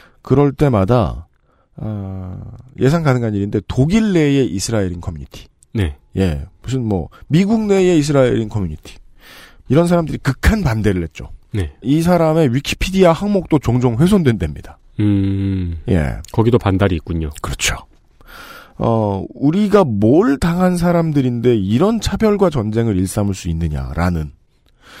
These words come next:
Speaker 1: 유태인이라면 한 명도 하지 않을 것 같은 말을
Speaker 2: 네.
Speaker 1: 하는 이런 사람도 있다는 걸 알아, 알아주셨으면 좋겠습니다. 그, 이런 사람들의 모임, 이스라엘 인권연맹이라는 게 있어요.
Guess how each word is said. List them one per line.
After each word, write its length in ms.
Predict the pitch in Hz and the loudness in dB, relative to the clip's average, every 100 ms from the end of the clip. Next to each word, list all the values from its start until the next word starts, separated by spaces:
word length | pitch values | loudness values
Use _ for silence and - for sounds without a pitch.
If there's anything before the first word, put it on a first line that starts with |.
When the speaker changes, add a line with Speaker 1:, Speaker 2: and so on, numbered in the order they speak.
| - - - | -20 -16 -2
Speaker 1:
유태인이라면 1400 | 131 - 196 196 185 170 170 160 156 147 147 185 170 - - | -2 0 0 2 0 -2 -4 -2 2 2 2 0 -2 -8 -14
한 280 | - - 285 | -10 -6 -2
명도 560 | 320 311 294 233 - | -2 0 2 2 0
하지 260 | - - - | -4 -6 0
않을 140 | 208 160 | 0 0
것 100 | 139 | 0
같은 220 | 135 123 | 0 0
말을 240 | 80 69 - _ _ - | -2 -6 -12 _ _ -8
Speaker 2:
네. 220 | 92 78 78 _ - 202 | -6 -6 -12 _ 4 4
Speaker 1:
하는 300 | 202 214 233 | 4 0 0
이런 220 | 156 160 190 | 2 2 2
사람도 420 | 190 185 180 190 | 0 0 0 0
있다는 320 | 151 151 208 196 | 0 2 2 2
걸 140 | 202 | 2
알아, 160 | 113 131 135 | 2 0 0
알아주셨으면 460 | 117 135 123 - 131 | 2 2 -2 -8 -10
좋겠습니다. 460 | - - 62 - - _ _ - - - - | -10 -12 -14 -20 -20 _ _ -20 -20 -20 -4
그, 500 | - 147 135 117 101 - - - _ - | 2 4 6 4 0 -6 -20 -20 _ 0
이런 220 | 185 233 | 2 4
사람들의 500 | 208 220 214 214 202 | 4 2 4 6 6
모임, 460 | 139 147 139 76 78 - _ _ _ - | 8 6 4 0 -8 -20 _ _ _ -6
이스라엘 460 | 143 208 214 202 | -2 2 4 4
인권연맹이라는 880 | 135 160 220 190 135 151 147 139 127 | 2 4 2 4 2 2 2 2 2
게 80 | 120 | -2
있어요. 480 | 101 - 85 78 | -6 -2 -2 -2